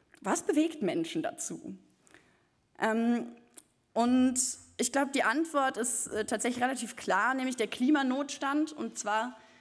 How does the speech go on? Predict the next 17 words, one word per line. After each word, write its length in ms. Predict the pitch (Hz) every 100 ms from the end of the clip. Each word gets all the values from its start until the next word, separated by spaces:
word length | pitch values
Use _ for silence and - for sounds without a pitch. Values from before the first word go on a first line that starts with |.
| -
ein 160 | 220
Klimanotstand, 720 | 208 240 277 240 240 - 208 196
der 80 |
jetzt 680 | 190 208 233 - - - -
gerade 380 | 208 190 208 208
schon 220 | - 190
besteht. 560 | 185 - 170 165 - - _ _ _ _ _ -
Die 260 | 202 180
E 40 | 185
U 200 | 226 233
hat 160 | 190
den 80 | 180
auch 160 | - 196
schon, 400 | - 185 180 175
ähm, 260 | 175 165
ausgerufen. 960 | - 185 - - 247 262 254 247 254 254 - - _ _ _ _ _ _ _ _ _ _ - -
Aber 500 | 208 208 208 208 214